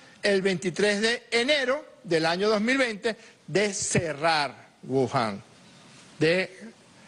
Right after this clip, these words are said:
ordenar una cuarentena social colectiva en Wuhan. Y fíjense que después que cerraron,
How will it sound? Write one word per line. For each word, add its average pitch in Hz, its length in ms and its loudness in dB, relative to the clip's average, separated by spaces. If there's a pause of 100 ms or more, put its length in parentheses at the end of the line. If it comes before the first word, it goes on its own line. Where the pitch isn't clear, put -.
(540)
ordenar 165 720 2
una 160 240 0
cuarentena 160 760 0
social 165 540 0
colectiva 185 640 0 (340)
en 175 340 0
Wuhan. 120 460 0 (160)
Y 139 120 -2
fíjense 180 380 2
que 202 300 -2 (640)
después 175 420 0
que 254 80 0
cerraron, 254 480 0